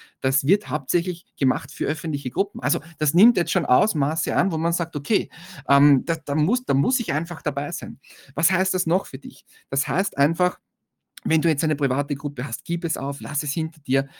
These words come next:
Es macht wirklich, es macht keinen Sinn. Und konzentrier dich auf die Sachen, die wirklich wichtig sind, auf Inhalte. Inhalte sind, sind die richtige Währung. Ich habe ja bei dieser Gruppenanalyse, die ich jetzt gemacht habe,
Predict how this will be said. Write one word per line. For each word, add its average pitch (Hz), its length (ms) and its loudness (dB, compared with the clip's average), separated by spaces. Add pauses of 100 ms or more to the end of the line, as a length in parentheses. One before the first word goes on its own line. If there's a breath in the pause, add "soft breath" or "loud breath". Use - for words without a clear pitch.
(140)
Es 131 140 -2
macht 139 240 2
wirklich, 156 400 0 (500 soft breath)
es 143 140 -2
macht 147 240 -2
keinen 156 320 0
Sinn. 139 380 0 (400 loud breath)
Und 147 480 4 (220)
konzentrier 160 500 2
dich 175 160 -4
auf 143 100 -4
die 156 100 -8
Sachen, 151 320 -8
die 139 140 0
wirklich 143 320 -2
wichtig 143 320 -2
sind, 107 180 -2
auf 127 180 -6
Inhalte. 185 680 4 (680 loud breath)
Inhalte 202 580 6
sind, 180 400 0 (100)
sind 175 340 -2
die 151 60 0
richtige 143 440 0
Währung. 147 300 2
Ich 127 120 -4
habe 165 140 -6
ja 156 60 -2
bei 147 120 -6
dieser 143 240 -2
Gruppenanalyse, 143 580 -2
die 139 100 -4
ich 139 40 -6
jetzt 131 200 -6
gemacht 127 340 -2
habe, 143 180 -4